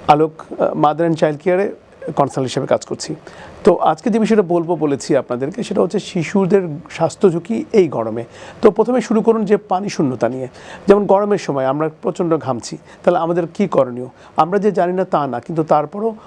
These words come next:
অভিভাবকদের একটু জানিতে চাই যে এই সময় আমরা কেমন করে আমাদের শিশুদের একটু সতর্ক রাখবো এবং যাতে রোগবালাই থেকে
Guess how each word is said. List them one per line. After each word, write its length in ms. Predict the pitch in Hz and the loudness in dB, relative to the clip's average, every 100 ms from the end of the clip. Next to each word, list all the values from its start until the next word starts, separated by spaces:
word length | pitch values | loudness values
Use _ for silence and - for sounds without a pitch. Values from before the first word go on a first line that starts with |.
| - - | -4 2
অভিভাবকদের 540 | 151 156 160 156 190 | 4 2 0 0 -2
একটু 220 | - - | -2 2
জানিতে 420 | 196 180 175 196 | 4 4 2 -2
চাই 220 | 180 196 175 | 0 0 0
যে 160 | 180 - | -4 -2
এই 180 | 196 | -2
সময় 260 | 185 208 202 | 0 0 2
আমরা 180 | 147 139 | 0 -2
কেমন 340 | 165 165 180 | -4 -4 -2
করে 240 | 170 185 185 - - | 0 0 -2 -6 -2
আমাদের 280 | 135 139 139 | 0 0 -4
শিশুদের 500 | 175 175 170 214 220 | -4 -2 -2 -2 0
একটু 240 | 214 - 214 - - - - | 0 0 -2 -4 -20 -12 0
সতর্ক 440 | - - 180 170 | 4 4 2 2
রাখবো 420 | 190 180 175 226 | 2 2 -2 -2
এবং 260 | 175 160 151 - - | 0 0 -2 -6 -2
যাতে 200 | 151 156 | 0 2
রোগবালাই 440 | 151 165 151 190 190 | 2 0 0 -2 -4
থেকে 300 | 220 254 | -6 -6